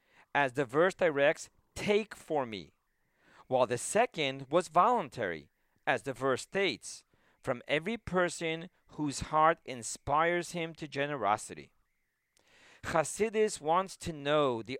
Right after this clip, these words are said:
underlying secret to these different donations and the reason for the different standards for each of them.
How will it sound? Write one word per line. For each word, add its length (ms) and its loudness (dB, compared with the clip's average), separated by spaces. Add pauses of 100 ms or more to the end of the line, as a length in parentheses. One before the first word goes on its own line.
(100)
underlying 640 2
secret 640 -6
to 140 -8
these 240 -8
different 420 -6
donations 880 -4 (320)
and 180 -2
the 120 -2
reason 560 -6
for 160 -2
the 120 -2
different 460 -6
standards 720 -4
for 320 -6
each 240 -8
of 120 -6
them. 240 -8